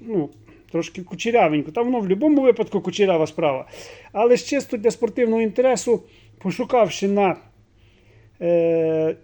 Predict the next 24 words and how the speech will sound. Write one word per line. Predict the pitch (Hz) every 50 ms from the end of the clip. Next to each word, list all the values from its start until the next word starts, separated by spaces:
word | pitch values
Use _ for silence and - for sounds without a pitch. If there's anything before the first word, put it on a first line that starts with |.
| _ _ _ _ _ _ _ _ _ _ _ _ _ _ - - _ _ _ _ _ _ _ _ _ _ _ _ _ -
в, | - 180 170 160 156 202 208 196 190 185
поку-, | 175 - 190 175 - 220
пошукавши | - - 196 - 233 - 269 254 190 - 226
в | 214
каталогах | - 233 175 254 247 247 254 240 180 175 165 147 - - - - _ _ _ _ _ _ _ - _ -
з | - -
такими | - 226 - 262 254 240 214
самими | - - 240 226 214 208 202
характеристиками | 185 - 214 214 202 - - 240 233 240 196 - - 175 - 190 190 175
такої | 170 - - 233 214 202 190
самої | - - 208 190 185 185 190 185
фірми | 185 - 247 254 233 196 180 156 139 - - _ _ - - - - _ _ _
кабеля, | - 185 175 185 240 247 277 294 294 277 - - _ _ _ -
він | 165 185 262 285 269
знайшов | 262 254 190 - - 294 269 262 254 240
отакі | 220 220 - 220 - 277 233
кабеля, | - 226 214 214 233 254 269 254
просто | 262 - - 220 262 254 - - - 220 202
не | 226 269 214 214 233
пише | 220 - 233 196 - - 185 175 170 175
на | 180 185 196
упаковці, | 190 190 220 208 - 277 269 247 - - 202
що | - - 180
це | 165 - - 214 214 202 190